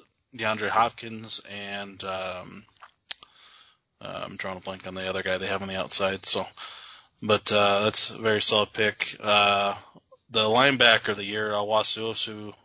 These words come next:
uh, Koromoa from Notre Dame, he fell to number fifty-two overall to the Browns in the second round. Everyone thought he might have been a top fifteen pick.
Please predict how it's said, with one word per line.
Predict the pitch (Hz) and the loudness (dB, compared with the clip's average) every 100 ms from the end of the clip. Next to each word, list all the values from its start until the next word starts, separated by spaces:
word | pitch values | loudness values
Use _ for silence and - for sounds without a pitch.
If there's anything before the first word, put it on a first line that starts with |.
| _ | _
uh, | - 107 101 101 98 98 | -14 -10 -6 -6 -10 -8
Koromoa | 113 101 101 104 101 | -6 -4 -2 -2 -2
from | 95 101 | -4 -8
Notre | 98 101 98 | -4 -4 -2
Dame, | 104 104 | -4 -2
he | 123 | -4
fell | - 117 110 104 | 2 4 4 4
to | - 107 101 98 98 - - - - | -2 -4 -6 -8 -12 -18 -18 -18 -10
number | 113 101 101 101 | 0 2 2 2
fifty-two | - 139 - 101 - - 131 104 | 2 2 0 -6 0 0 0 -6
overall | 95 98 101 101 | -6 -4 -4 -4
to | 98 101 | -4 -8
the | |
Browns | 95 - 101 110 107 | -8 0 0 0 -4
in | 95 | -8
the | |
second | 98 - 101 98 | -4 -4 -4 -6
round. | - 76 107 | -8 -8 -8
Everyone | 104 104 101 | -8 -6 -2
thought | 107 101 | 0 2
he | 101 | 0
might | 104 | -4
have | 101 | -4
been | |
a | 98 | -2
top | - - | 0 2
fifteen | - - - - 92 | 2 0 -2 -6 -6
pick. | 107 95 - | -6 -6 -8